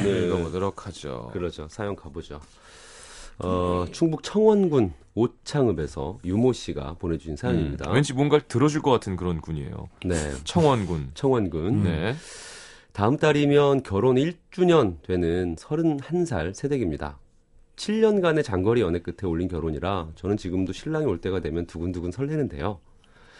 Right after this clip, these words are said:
Speaker 1: 주변 사람들은 다들 이렇게 얘기합니다.
Speaker 2: 야,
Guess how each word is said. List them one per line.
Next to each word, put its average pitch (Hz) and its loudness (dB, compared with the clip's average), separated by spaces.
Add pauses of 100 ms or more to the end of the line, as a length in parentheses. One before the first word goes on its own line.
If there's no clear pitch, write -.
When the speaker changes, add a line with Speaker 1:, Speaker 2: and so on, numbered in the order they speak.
(1200)
Speaker 1:
주변 139 4
사람들은 143 4
다들 101 -2
이렇게 110 -2
얘기합니다. 78 -4 (260)
Speaker 2:
야, 123 -10